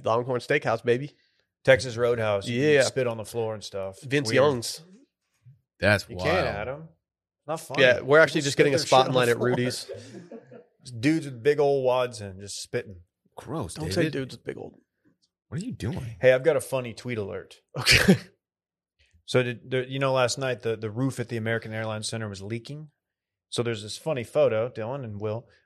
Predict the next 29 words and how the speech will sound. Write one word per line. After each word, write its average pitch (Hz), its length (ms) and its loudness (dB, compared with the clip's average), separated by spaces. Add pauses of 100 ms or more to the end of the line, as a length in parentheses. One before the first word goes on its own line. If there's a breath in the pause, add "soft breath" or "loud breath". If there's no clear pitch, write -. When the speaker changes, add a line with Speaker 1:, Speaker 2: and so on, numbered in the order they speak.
Speaker 2:
of, 117 260 2
uh, 110 120 2
Luka 147 360 2
and 120 120 2
Steph 127 400 0
looking 123 260 -4
up 117 200 -4
and 110 260 -10
just 113 140 -14
kinda 127 200 -6
watching 117 380 -4
the 113 80 -10
guys 113 340 -4
up 110 120 -8
there 113 140 -4
trying 113 220 -8
to 104 60 -10
patch 117 320 -4
it. 135 180 -10
Speaker 1:
Mm-hmm. 131 200 -6 (480 soft breath)
Speaker 2:
And 117 180 -6
this 127 140 -6
young 123 200 -2
lady 120 280 -2
tweets, 113 380 -8
this 113 140 -14
is 107 140 -12
Gabby 120 440 0
Mantacone 113 920 -6